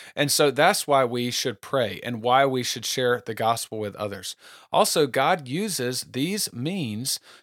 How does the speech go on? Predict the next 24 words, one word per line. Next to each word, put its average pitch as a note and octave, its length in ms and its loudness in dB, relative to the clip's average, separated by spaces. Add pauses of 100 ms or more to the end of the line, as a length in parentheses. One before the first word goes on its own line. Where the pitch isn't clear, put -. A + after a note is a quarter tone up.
to - 160 -4
save A#2+ 520 0
sinners. F3 420 -2
He D3+ 120 -4
declares C#3+ 560 0
the B2 240 -6
ends E3+ 460 -2
as A#2 260 0
well B2 300 2
as A2+ 400 0 (300)
the A2+ 80 -6
means. A#2 520 -4 (220)
So - 160 0
he C3 100 2
uses F3 420 -2
prayer E3 420 0
to, C#3 360 -2
to C#3 240 -4
bring B2 320 -2
people F3 320 -4
to D3 80 -2
Christ. - 460 -2
He C3 120 -6
uses C#3+ 520 -2